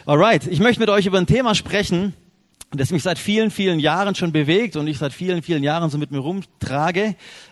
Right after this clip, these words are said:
ähm, weil ich die Beobachtung habe, dass, ähm,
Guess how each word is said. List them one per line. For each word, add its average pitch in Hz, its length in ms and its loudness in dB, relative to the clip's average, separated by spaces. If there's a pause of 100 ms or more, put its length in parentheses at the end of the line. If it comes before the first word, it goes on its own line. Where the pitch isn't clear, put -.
ähm, 151 420 2
weil 170 140 2
ich - 80 -2
die 185 100 -4
Beobachtung 190 580 2
habe, 202 220 -2
dass, 170 300 0
ähm, 156 480 2